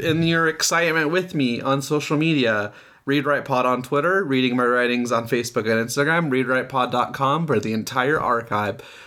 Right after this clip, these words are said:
Want to send us an email? read write pod at gmail dot com is where that's at.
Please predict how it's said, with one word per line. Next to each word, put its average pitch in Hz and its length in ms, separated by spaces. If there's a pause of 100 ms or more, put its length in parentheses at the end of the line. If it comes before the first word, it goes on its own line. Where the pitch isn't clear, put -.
(120)
Want 208 240
to 208 60
send 214 200
us 208 140
an 214 100
email? 247 460 (140)
read 143 200
write 147 200
pod 170 240
at 127 60
gmail 135 340
dot 135 200
com 175 280
is 131 100
where 127 160
that's 151 340
at. 120 400